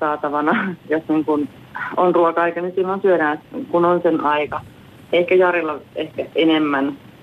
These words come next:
tai siis paljonkin enemmän kuin mulla itsellä. Et mua nyt ei haittaa, jos yksi ateria jää välillä väliin.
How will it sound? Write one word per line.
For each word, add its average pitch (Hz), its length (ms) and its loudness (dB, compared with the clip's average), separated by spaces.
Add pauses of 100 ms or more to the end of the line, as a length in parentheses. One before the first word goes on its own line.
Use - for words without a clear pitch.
(420)
tai 147 140 2
siis 143 200 -4
paljonkin 151 360 -2
enemmän 143 340 0
kuin 147 140 0
mulla 151 400 4 (100)
itsellä. 147 540 0 (420)
Et 147 140 -2
mua 156 260 4
nyt 151 140 -4
ei 156 120 2
haittaa, 151 380 0
jos 143 180 -2
yksi 135 200 -4
ateria 143 320 2
jää 139 180 2
välillä 143 300 -2
väliin. 143 480 0